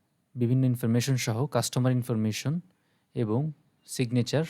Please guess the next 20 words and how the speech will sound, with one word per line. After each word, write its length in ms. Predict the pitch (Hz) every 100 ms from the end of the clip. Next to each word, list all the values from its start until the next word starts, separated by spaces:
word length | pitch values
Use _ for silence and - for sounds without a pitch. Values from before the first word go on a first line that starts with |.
| -
সবকিছুই 400 | 131 143 - 139
এখানে 160 | 127 117
দেখাতে 260 | 107 185 - 107
পারবেন। 260 | 107 117 185 - _ _ _ -
এখানে 280 | 123 117 110 180 _ _ _ _ -
আপনার 180 | 131 123 127
দোকানের 260 | 123 123 120
লোগো 140 | 113 139
অ্যাড 120 | 139 123
করতে 240 | - - 107
পারবেন 300 | 101 110 185 185 _ _ _ _
এবং 260 | 127 110 127 180 - _ _ _ _ _ -
বারকোডও 440 | 107 120 120 139 127
রয়েছে, 320 | 113 104 - 160
যেটি 160 | 120 123
স্ক্যান 220 | - 127 147 139
করলে 260 | 113 110 196 _ _ _
আপনার 160 | - 123 113
ইনভয়েসটি 460 | 110 123 - - 190
অ্যাপ 140 | 127